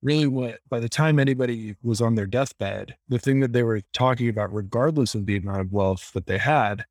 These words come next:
was whether or not there were certain people in the room with them, whether or not they had spent enough time and said what they needed to say to the people that were in the room. And overwhelmingly,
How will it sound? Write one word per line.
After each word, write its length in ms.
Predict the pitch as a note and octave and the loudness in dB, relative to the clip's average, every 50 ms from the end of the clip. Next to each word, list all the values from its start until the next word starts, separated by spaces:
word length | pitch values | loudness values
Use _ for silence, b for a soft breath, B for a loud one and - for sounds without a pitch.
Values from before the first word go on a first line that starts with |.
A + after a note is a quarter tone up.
| _ _ _ | _ _ _
was 760 | A2+ A2+ A2 G#2+ G#2 G#2 G2+ G2 G2 F#2 - - - - - - - | 0 2 2 2 2 2 0 0 0 -2 -4 -6 -10 -12 -14 -14 -12
whether 420 | A#2+ A#2 A#2 A2+ G#2+ A2 G#2 G#2+ | -4 0 0 0 2 0 0 0
or 60 | G#2 G#2 | 0 -2
not 360 | G#2 G2+ G2+ G2+ G2 G2 - | 0 0 2 4 4 2 2
there 180 | G2 G2+ G#2+ G2+ | -2 -4 -4 -4
were 120 | G2+ G#2 | -4 -6
certain 300 | - - B2 G#2+ G2+ G2 - | -6 -6 -6 -6 -6 -10 -10
people 360 | - - A#2+ G2+ - G#2+ G#2 | -6 -6 -4 -4 -2 -2 -2
in 100 | G2+ G2+ | -2 -2
the 80 | G2 F#2 | -2 -2
room 320 | F#2+ G2+ G2 F2+ F2 E2+ - _ _ | -2 -2 -2 -2 -4 -6 -10 _ _
with 240 | - G#2+ G2+ F2+ - - | -4 -4 -4 -2 -4 -6
them, 240 | - F#2+ - - - _ _ _ _ _ _ _ _ | -6 -6 -8 -10 -14 _ _ _ _ _ _ _ _
whether 360 | A2+ A2 A2+ A2+ G#2+ G#2+ G#2 | -4 -2 -2 -2 -2 -2 -2
or 40 | G#2 | -2
not 340 | G#2 G#2 G#2 G2+ G#2 F#2+ - _ _ | -2 -4 -4 -4 -6 -8 -10 _ _
they 80 | B2 A2 | -2 0
had 160 | A#2 G#2+ - | 0 0 -2
spent 280 | - - - A#2 A2 | -4 -4 -4 -2 -2
enough 260 | A2+ A2 G#2+ G#2 - - | -2 -4 -4 -6 -8 -8
time 360 | - - A2+ G#2+ G#2 G#2 G#2 | -6 -6 -4 -2 -2 -2 -4
and 100 | G2 F#2+ | -4 -4
said 220 | - - A2 G#2 | -4 -4 -4 -2
what 160 | G#2+ A2 F#2 | -2 -4 -4
they 80 | - G#2 | -4 -2
needed 320 | G#2 G#2+ G#2+ G#2 G2+ F#2+ | 0 0 0 0 0 -2
to 60 | F#2+ F#2 | -4 -6
say 420 | - - - A2 G#2+ G#2 G2+ G2+ | -6 -6 -4 -4 -2 -2 -2 -4
to 160 | F2 - A2 | -2 -4 -4
the 120 | G2 G2+ F#2 | -4 -4 -6
people 320 | - - G#2+ - - G2 | -8 -10 -12 -10 -10 -8
that 140 | F#2+ F#2 - - | -8 -8 -10 -10
were 280 | - F#2 F#2 F#2 F#2 - - - | -12 -14 -12 -12 -12 -12 -8 -6
in 120 | A2+ A2 | -4 -2
the 80 | G#2+ G#2 | -2 0
room. 340 | G#2+ B2 B2+ B2 A#2+ A2 G#2+ - | 0 2 2 2 0 0 -2 -2
And 440 | C3+ C3+ B2+ B2 A#2+ A#2 A2 B2 - _ _ D3+ | -4 -4 -4 -6 -8 -10 -10 -12 -14 _ _ 0
overwhelmingly, 1040 | D#3 E3 E3 F3 D#3 C#3 C#3 E3 F#3+ F#3+ D#3+ C#3 A#2+ A2 G2+ G2 F#2 G2 A2+ A#2+ | 2 2 4 2 2 4 4 4 4 4 4 4 4 4 2 0 -2 -4 -6 -8